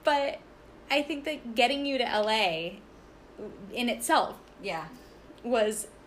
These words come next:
Speaker 1: a huge, a huge reason for this relationship.
Speaker 2: I,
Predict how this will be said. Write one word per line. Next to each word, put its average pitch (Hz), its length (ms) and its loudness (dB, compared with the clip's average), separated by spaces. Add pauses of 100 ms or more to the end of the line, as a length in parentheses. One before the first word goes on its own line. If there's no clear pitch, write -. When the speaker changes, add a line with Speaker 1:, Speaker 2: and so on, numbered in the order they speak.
(680)
Speaker 1:
a 233 140 0
huge, 302 800 -2
a 254 140 -2
huge 285 340 -4
reason 196 540 -4
for 180 120 -10
this - 240 -10
relationship. 131 600 -10
Speaker 2:
I, 190 160 -8